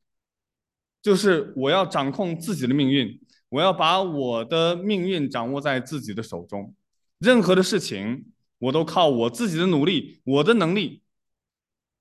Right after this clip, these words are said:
我都可以摆平一切。这样的神迹没有让迦南人认罪悔改，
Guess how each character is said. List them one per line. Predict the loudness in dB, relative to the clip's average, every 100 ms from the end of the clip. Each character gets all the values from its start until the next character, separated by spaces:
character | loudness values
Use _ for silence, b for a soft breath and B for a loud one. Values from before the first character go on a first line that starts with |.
| _ _ _ _ _
我 | -8
都 | -6
可 | -2 -2
以 |
摆 | 0 0 -2
平 | -4 -6 -6
一 | -6
切。 | -12 -10 -12 -14 _ _ _ _ _ _ _ _ _ _ _ _ _ _ _ _ _ _ _ _ _ _ _ _ _ _ _ 0
这 | 4
样 | 4
的 | 2
神 | 0 -2
迹 | -2 0 -2 -4 -14 -16
没 | -4 0 2
有 | 2 2 0
让 | -2 -2 -2 -6
迦 | -4 -2
南 | 0 0
人 | -2 -4 -4
认 | -2 0
罪 | 0 -4
悔 | -6 -8 -10
改， | -10 -12